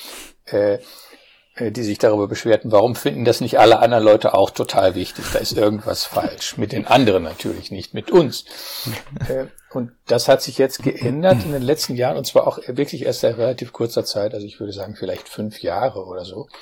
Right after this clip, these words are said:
Also für akademische Verhältnisse ziemlich kurze Zeit. <clears throat>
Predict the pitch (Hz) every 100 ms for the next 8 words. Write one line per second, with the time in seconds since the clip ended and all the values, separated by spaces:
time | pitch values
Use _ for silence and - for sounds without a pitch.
0 | - - - _ - 104 - 117 113 117
1 | 107 107 110 110 101 110 113 101 - 117
2 | 117 113 - 113 107 - 98 117 _ _
3 | - - - - - _ _ _ -